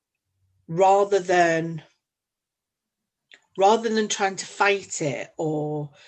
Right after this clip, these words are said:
go, "Well, what's all that about?" or trying to talk myself out of it and trying to go positive and all this kind of thing,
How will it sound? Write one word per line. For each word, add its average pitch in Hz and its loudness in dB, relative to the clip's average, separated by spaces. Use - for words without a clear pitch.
go, 156 2
"Well, 208 6
what's 170 0
all 170 2
that 143 -2
about?" 131 -8
or 123 -8
trying 208 2
to 202 -6
talk 202 2
myself 165 -2
out 156 -2
of 143 -8
it 131 -6
and 139 -12
trying 196 2
to - -8
go 180 0
positive 202 0
and 139 -6
all 196 2
this 180 -4
kind 165 -2
of 143 -16
thing, 139 -14